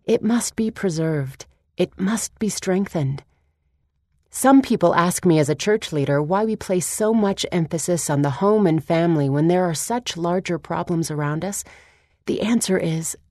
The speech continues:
of course, that the larger problems are merely a reflection of individual and family problems. Marriage and family life are ordained of God.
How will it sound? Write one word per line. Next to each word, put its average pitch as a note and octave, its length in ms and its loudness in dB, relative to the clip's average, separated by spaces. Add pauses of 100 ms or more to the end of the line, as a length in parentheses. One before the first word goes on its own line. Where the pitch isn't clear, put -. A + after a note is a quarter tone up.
of - 140 -8
course, D3+ 500 -2
that - 180 -6
the F3+ 60 -2
larger G3+ 440 2
problems F#3 540 0
are E3 80 2
merely A3 420 2
a E3+ 80 4
reflection D#3+ 600 -2
of C3 120 -2
individual D#3+ 680 0
and D3+ 160 -2
family G3+ 380 -2
problems. C3 600 -4 (1000)
Marriage G3+ 420 6
and D3+ 180 2
family F3+ 360 2
life D3 500 -2
are F#3 220 0
ordained G#3+ 560 0
of D3+ 160 -4
God. D#3+ 480 -4